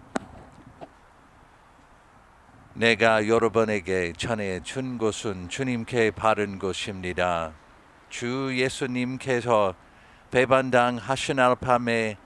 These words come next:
빵을 들고 감사 기도를 드리신 다음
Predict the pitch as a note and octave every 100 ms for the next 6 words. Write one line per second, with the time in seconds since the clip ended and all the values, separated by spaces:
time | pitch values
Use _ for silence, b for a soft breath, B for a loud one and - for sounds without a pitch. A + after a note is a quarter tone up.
0 | b b b b A#2+ C3 D3 D3 C#3+ C#3
1 | D3 D3 C#3 - C#3+ C#3 - - C#3 C#3+
2 | C#3+ - C3 B2+ - - F#3 E3+ E3 D#3+
3 | D3+ C#3 D#3 D3+ - D3+ C#3 B2+ F#2+ F#2+
4 | F2 E2